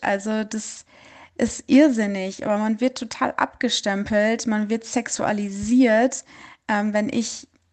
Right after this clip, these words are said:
Hetero-Männern, äh, sage, ich bin eine bisexuelle Frau, dann sehe ich quasi da schon das Glitzern in den Augen ganz häufig, weil die irgendwelche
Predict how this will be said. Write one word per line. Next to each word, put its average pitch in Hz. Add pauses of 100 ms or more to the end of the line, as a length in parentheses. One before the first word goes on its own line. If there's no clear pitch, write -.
(160)
Hetero-Männern, 220 (200)
äh, 202
sage, 214
ich 208
bin 208
eine 214
bisexuelle 202
Frau, 208
dann 202
sehe 233
ich -
quasi 220
da 214
schon 214
das 208
Glitzern 220
in 202
den 202
Augen 208 (500)
ganz 202
häufig, 208
weil 202
die 208
irgendwelche 208